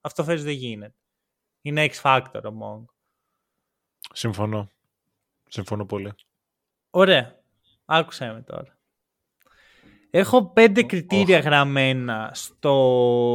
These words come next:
Speaker 1: μπλοκάκι μου, ας πούμε, για τους έκτους παίκτες.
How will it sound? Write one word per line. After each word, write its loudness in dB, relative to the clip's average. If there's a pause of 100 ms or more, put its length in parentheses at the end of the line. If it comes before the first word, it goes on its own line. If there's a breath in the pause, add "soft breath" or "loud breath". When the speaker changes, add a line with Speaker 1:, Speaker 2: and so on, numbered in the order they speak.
(280)
Speaker 1:
μπλοκάκι 2
μου, -8
ας -14
πούμε, -6
για -4
τους -16
έκτους -6
παίκτες. -6